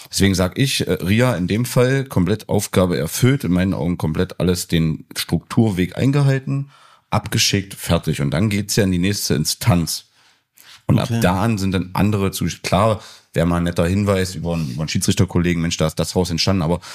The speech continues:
Speaker 1: aber noch besseres Beispiel, wenn Ria
Speaker 2: Warte, warte,
Speaker 1: wenn
Speaker 2: Danny. Aber wir haben doch gerade, wir hören, es gibt zu wenig Schiedsrichterinnen und Schiedsrichter. Wir hören, dass die Zahl der Angriffe und so weiter relativ hoch wird. Wäre es nicht ein Zeichen, da zumindest so eine Art Feedback zurückzugeben,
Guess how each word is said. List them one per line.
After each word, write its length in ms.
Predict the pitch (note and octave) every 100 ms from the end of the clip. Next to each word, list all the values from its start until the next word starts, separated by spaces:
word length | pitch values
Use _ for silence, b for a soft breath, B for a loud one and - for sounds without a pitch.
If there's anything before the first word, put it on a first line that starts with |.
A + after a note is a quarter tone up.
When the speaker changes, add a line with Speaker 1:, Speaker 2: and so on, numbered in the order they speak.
| B -
Speaker 1:
aber 220 | G2 F#2
noch 160 | G2+ -
besseres 400 | C#3 C3+ C3 -
Beispiel, 500 | A#2+ C3+ - C#3 C#3 B B B _
wenn 180 | - F2
Ria 180 | G2 B2
Speaker 2:
Warte, 200 | A#2 F2+ D3+
warte, 140 | F3+
Speaker 1:
wenn 60 | D3+
Speaker 2:
Danny. 360 | D#3 B2 - _ _ _ _ _ _
Aber 480 | - F3 F3+ C#3 -
wir 140 | C3
haben 80 | D3
doch 120 | D#3+
gerade, 560 | C3+ A2+ E3+ G3+ F#3+ - _ _ _ -
wir 200 | C#3 C3
hören, 280 | D3+ F3 E3
es 140 | - -
gibt 200 | C#3 C3+
zu 120 | F#3
wenig 240 | G3+ F#3
Schiedsrichterinnen 480 | F3+ E3+ F3+ - E3+
und 60 | D#3+
Schiedsrichter. 480 | C3 - A2+ A2 G2
Wir 100 | G#2+
hören, 260 | B2 D#3+ D#3
dass 280 | C3 - - -
die 340 | - A#2+ A2+ - -
Zahl 200 | B2+ C3+
der 120 | B2
Angriffe 380 | B2 D3 C#3 A#2+
und 120 | A#2
so 100 | A#2
weiter 200 | A2+ A2
relativ 420 | A2+ A2+ A#2 -
hoch 280 | C3 B2+ G#2
wird. 240 | G2+ F2 B B B B _ _ -
Wäre 280 | G#2+ D#3+
es 140 | F3 D#3+
nicht 180 | D#3 C3
ein 80 |
Zeichen, 480 | - A2+ A2+ D#3+ E3
da 120 | D3
zumindest 420 | C3 B2+ C3 C3 -
so 60 |
eine 120 | A#2
Art 200 | G#2+ G#2+
Feedback 380 | - C3+ C3+ C3+
zurückzugeben, 800 | - A2+ - D#3+ C#3+ D3 D3+